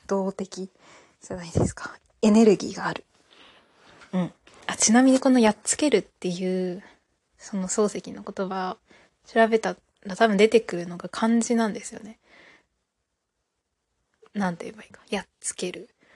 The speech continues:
やとつが漢字になってて。なんかいつもやっぱりひらが-、ひらがなが多いので、見る機会が。なるほどなと思ったり、ちょっとイメージが変わったりしましたので、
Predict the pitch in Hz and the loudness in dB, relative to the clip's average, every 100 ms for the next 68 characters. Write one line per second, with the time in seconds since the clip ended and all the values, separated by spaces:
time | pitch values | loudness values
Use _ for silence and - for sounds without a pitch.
0 | _ _ _ _ _ 214 - - - 202 | _ _ _ _ _ -8 -6 -10 -8 -8
1 | - - - 202 190 190 185 180 185 - | -8 -12 -8 -4 -2 -4 -4 -8 -12 -16
2 | - _ _ _ _ _ _ _ _ _ | -20 _ _ _ _ _ _ _ _ _
3 | _ _ _ _ _ _ _ _ _ _ | _ _ _ _ _ _ _ _ _ _
4 | _ _ 254 240 277 262 202 185 - 202 | _ _ -2 0 0 -2 -4 -8 -14 -10
5 | 202 190 226 233 233 - 220 226 254 202 | -8 -4 0 0 -2 -4 -2 0 0 -2
6 | 180 - 202 175 165 170 - 180 185 175 | -4 -6 -4 -4 -6 -14 -12 -8 -6 -6
7 | - - - - - _ - - _ _ | -10 -10 -12 -12 -18 _ -20 -20 _ _
8 | _ _ - 185 185 180 175 185 196 - | _ _ -6 -6 -4 -8 -4 -4 -4 -10
9 | 196 - - - 269 - 208 214 240 208 | -20 -20 -18 -2 -2 -2 -2 2 2 0
10 | 185 175 - 170 - - - 165 _ _ | -6 -10 -6 -8 -8 -12 -12 -12 _ _
11 | _ _ - - - 165 165 160 - - | _ _ -10 -8 -8 -10 -12 -8 -8 -8
12 | 214 170 - - | -16 -16 -16 -18